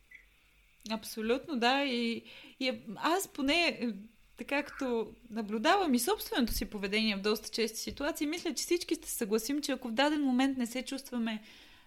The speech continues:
а, комфортно в кожата си или не се чувстваме до някаква степен дадения ден, може би в лошо настроение или нещо от сорта, естествено, че няма да започнем да обсипваме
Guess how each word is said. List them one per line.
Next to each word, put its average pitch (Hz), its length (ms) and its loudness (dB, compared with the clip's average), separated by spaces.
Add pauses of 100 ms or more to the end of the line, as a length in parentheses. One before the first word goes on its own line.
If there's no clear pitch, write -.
а, - 80 -12
комфортно 359 600 2
в - 80 -4
кожата 185 500 -2
си 220 200 -6
или 233 240 -2
не 233 120 0
се 262 180 -2
чувстваме 269 460 -4
до 262 80 -2
някаква 262 280 0
степен 269 480 -4 (400)
дадения 285 460 6
ден, 262 180 4
може 247 200 2
би 214 140 0
в - 80 -14
лошо 220 280 2
настроение 269 500 0
или 262 140 0
нещо 262 280 -2
от 240 80 -8
сорта, 269 260 -4
естествено, 311 500 -2
че 285 160 -2
няма 262 260 4
да 226 100 0
започнем 220 460 -2
да 208 120 0
обсипваме 202 680 -2